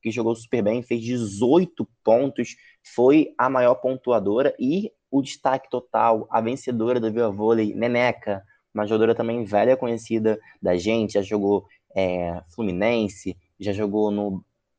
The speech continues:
Brasília em outras temporadas, volt-, voltando agora, já jogou no Rio Sul, aquele time forte também, aquele bra-,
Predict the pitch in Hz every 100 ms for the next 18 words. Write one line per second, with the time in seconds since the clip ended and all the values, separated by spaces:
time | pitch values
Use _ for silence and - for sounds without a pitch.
0 | _ 101 98 95 85 117 151 131 107 104
1 | 104 - 104 92 87 95 117 120 95 98
2 | 95 - - 101 101 - 113 117 95 98
3 | 117 107 101 104 110 110 113 117 131 -
4 | 143 151 143 123 113 - 120 - - 131
5 | 131 - 107 107 113 107 - - - -
6 | 117 107 95